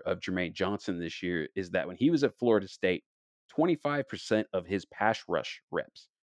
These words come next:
just pass rush reps alone, right, they came from a wide nine alignment. And Niner fans, if you watch Nick Bosa on, on know it passing type of situations,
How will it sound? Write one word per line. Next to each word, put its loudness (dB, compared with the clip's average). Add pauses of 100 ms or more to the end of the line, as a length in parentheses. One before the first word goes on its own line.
(140)
just -6
pass -4
rush 2
reps 0
alone, -8 (600)
right, 2 (380)
they -16
came 2
from 2
a 6
wide 2
nine -2
alignment. -8 (480)
And 0
Niner 4
fans, 4
if -18
you 0
watch 4
Nick -2
Bosa 6
on, -4 (280)
on -6
know 6
it 2 (100)
passing -2
type 0
of -2
situations, 0